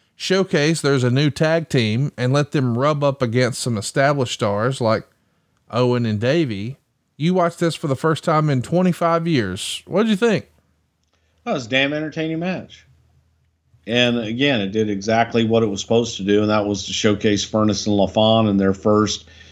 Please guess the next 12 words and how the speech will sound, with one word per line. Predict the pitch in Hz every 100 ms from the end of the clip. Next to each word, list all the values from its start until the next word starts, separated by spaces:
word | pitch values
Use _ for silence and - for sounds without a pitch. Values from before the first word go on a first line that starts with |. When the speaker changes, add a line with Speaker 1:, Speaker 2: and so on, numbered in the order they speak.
| - - _ _ _ _ _ _ - 104
Speaker 2:
big | 113 117 117 113 110 95 - _ _ _ _ _ _ _ -
marquee | 104 117 127 127 123
match. | 117 131 127 90 -
And | 87 104 101 101 101 101 101 110 - _ _ - - _ _ _ _ _ _ _ _ _ _ _
they | 104 110 110
did | 101 127 120
that. | 92 82 87
I, | 92 90 98 90
I | 92
still | - 113 107
think | 107 110 104
that | 98 87